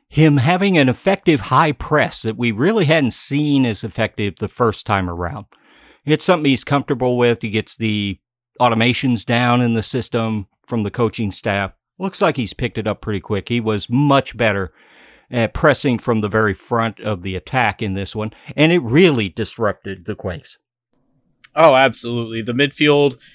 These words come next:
Speaker 2: the attackers are getting in on this too. It's, it's pressuring the ball. It's getting the turnovers deep in their own half. It, there's,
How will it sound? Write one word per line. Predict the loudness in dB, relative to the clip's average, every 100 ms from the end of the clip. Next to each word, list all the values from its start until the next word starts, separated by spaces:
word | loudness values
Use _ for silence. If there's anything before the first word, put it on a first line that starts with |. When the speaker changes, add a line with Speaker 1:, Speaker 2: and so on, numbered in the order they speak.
| _
Speaker 2:
the | 0 0
attackers | 2 2 2 2 -2 -2
are | -2 2 2
getting | 0 -2 0
in | 2
on | 0
this | -2 -6
too. | -6 -4 -2
It's, | -2 -2 -2
it's | -2 -2 -6 _ 2
pressuring | 4 6 4 2
the | 4
ball. | 6 6 8 6
It's | 2 -2 -8 _ _ _ _
getting | 2 4 2
the |
turnovers | 2 4 4 4 2 0 -4
deep | -8 -10 -6 -2
in | 0
their | 2 4
own | 4 2 0
half. | 0 0 2 -2 -4 -20 _ _
It, | -20 -18 -14 -10 -2
there's, | 0 0 -8